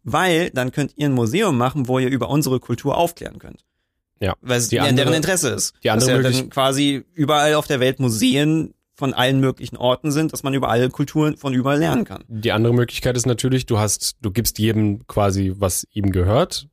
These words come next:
Speaker 2: so, und dann, was ja auch passiert, verleihst du ja Ausstellungen und die ziehen rum.
Speaker 1: Das auch.
Speaker 2: So,
Speaker 1: Ja,
Speaker 2: das
Speaker 1: natürlich.
Speaker 2: ist ja auch eine Möglichkeit. Aber dann, weißt du, dann gehört trotzdem diesem Land ihr eigenes Stuff so noch.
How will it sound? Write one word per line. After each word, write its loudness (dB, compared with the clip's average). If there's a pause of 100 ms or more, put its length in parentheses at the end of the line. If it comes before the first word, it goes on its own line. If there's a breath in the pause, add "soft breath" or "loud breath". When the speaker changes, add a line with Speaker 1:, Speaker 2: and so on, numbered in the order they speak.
Speaker 2:
so, 2 (320 soft breath)
und 0
dann, 2
was 0
ja 0
auch -4
passiert, -2
verleihst 0
du 2
ja 4
Ausstellungen 0 (200)
und -2
die -2
ziehen 2
rum. 4
Speaker 1:
Das 2
auch. -2 (100)
Speaker 2:
So, -2
Speaker 1:
Ja, 2
Speaker 2:
das -4
Speaker 1:
natürlich. -2
Speaker 2:
ist 0
ja 0
auch 0
eine 0
Möglichkeit. -4 (180 loud breath)
Aber 2
dann, 0 (180 soft breath)
weißt 2
du, 2
dann 4
gehört 2
trotzdem 0
diesem 0
Land 0 (380)
ihr 2
eigenes 2 (120)
Stuff -2
so 0
noch. -4